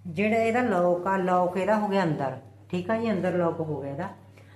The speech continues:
ਤੇ ਹੁਣ ਜਦੋਂ ਇਹ ਮਸ਼ੀਨ ਦੇ ਵਿੱਚ ਘੁਕੂ ਨਾ,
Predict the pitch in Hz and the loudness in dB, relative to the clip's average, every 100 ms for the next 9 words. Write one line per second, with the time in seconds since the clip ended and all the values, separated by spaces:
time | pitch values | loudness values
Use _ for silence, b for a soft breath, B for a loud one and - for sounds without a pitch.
0 | B - 170 180 202 202 196 208 214 202 | B -4 -2 0 0 2 2 2 2 0
1 | - 196 190 196 190 - - 240 226 208 | 0 0 2 0 -2 -6 -8 -4 0 2
2 | 262 | 0